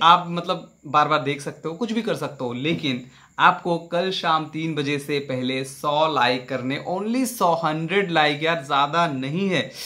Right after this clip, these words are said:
उसके बाद मैं सीधा लाइव आ जाऊँगा और गिव अवे करेंगे बहुत सारे Amazon गिफ्ट वाउचर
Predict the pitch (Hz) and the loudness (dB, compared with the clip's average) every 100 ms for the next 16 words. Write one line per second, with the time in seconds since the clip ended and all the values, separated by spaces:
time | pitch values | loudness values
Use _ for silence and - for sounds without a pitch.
0 | - - - - 151 - 156 147 156 - | -12 -12 -16 -12 -10 -6 0 0 0 -6
1 | 123 120 - 123 117 113 113 113 113 113 | -10 -10 -8 -6 -4 -4 -6 -6 -6 -6
2 | 113 - - _ 120 127 123 135 143 151 | -8 -10 -18 _ -6 -6 -2 -2 0 0
3 | 151 147 151 139 135 123 131 131 - - | 0 0 -2 -4 -8 -10 -10 -10 -14 -10
4 | 131 117 123 117 110 117 113 110 110 104 | -4 -4 -4 -6 -8 -10 -10 -12 -12 -14
5 | 101 110 | -14 -18